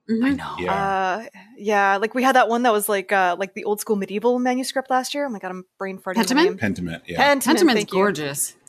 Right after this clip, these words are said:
Speaker 4: Wow.
Speaker 3: Th-,
Speaker 4: Yeah, like,
Speaker 3: there's
Speaker 4: <laughs> what a fun ride.
Speaker 3: There was one uh, I, Johnny, you might know what it was. It's like, it looks like an old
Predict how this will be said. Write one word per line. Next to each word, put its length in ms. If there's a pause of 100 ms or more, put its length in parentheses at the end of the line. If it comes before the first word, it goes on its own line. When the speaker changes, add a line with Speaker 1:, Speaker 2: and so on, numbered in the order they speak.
(100)
Speaker 4:
Wow. 420
Speaker 3:
Th-, 140
Speaker 4:
Yeah, 200
like, 80
Speaker 3:
there's 280
Speaker 4:
<laughs> 320
what 120
a 40
fun 340
ride. 340 (240)
Speaker 3:
There 120
was 200
one 500 (600)
uh, 40 (320)
I, 160
Johnny, 280
you 100
might 180
know 180
what 220
it 40
was. 380
It's 160
like, 200
it 140
looks 200
like 100
an 80
old 340